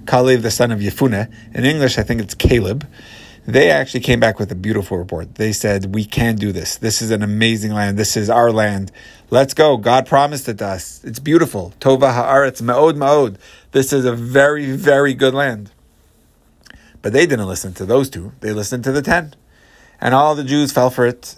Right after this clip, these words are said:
and they all cried, "Well, God, Moshe, why did you take us out? God,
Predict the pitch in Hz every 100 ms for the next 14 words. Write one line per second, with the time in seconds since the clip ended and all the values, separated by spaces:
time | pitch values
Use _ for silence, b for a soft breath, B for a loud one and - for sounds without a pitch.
0 | _ 117 110 107 113 117 120 110 107 104
1 | 101 98 98 104 123 123 123 110 107 110
2 | 117 120 120 117 104 101 - - b b
3 | b b b b b 123 127 123 117 117